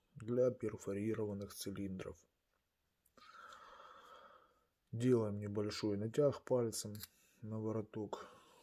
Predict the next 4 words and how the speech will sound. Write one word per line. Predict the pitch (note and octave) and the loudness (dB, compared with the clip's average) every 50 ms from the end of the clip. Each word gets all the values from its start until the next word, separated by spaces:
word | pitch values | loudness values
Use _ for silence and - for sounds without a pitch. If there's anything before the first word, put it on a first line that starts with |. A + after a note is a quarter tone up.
| - _ _ _ _ _ _ _ - | -20 _ _ _ _ _ _ _ -10
и | C#3+ C#3+ D3 C#3+ B2 | -8 -4 -4 -4 -4
вставляем | - - - A2+ G2+ G#2 A2+ A#2 A#2+ A#2+ A2+ A2 G#2+ G#2+ A2 - _ _ _ _ _ _ - - - _ - - _ _ - - - _ _ _ _ - - - _ - _ _ _ _ _ _ - _ _ - - _ _ - - _ _ _ _ _ _ - - _ _ _ _ _ _ _ _ _ _ - _ _ _ - - - _ - _ _ _ _ - - - - - - - | -6 -6 -6 -6 -4 -2 0 0 0 0 -2 -4 -6 -10 -14 -18 _ _ _ _ _ _ -18 -18 -18 _ -20 -20 _ _ -20 -20 -20 _ _ _ _ -18 -18 -18 _ -20 _ _ _ _ _ _ -20 _ _ -20 -20 _ _ -20 -20 _ _ _ _ _ _ -14 -14 _ _ _ _ _ _ _ _ _ _ -20 _ _ _ -18 -18 -18 _ -20 _ _ _ _ -20 -20 -20 -20 -20 -12 -8
эту | G#2+ G#2+ G#2 G2 A2 G#2 | -6 -6 -4 -4 -4 -4
отмычку | G2+ G2 - - B2 B2+ B2 A2+ - - - A2 G2 | -4 -4 -6 -6 -6 -4 -4 -4 -4 -4 -4 -6 -8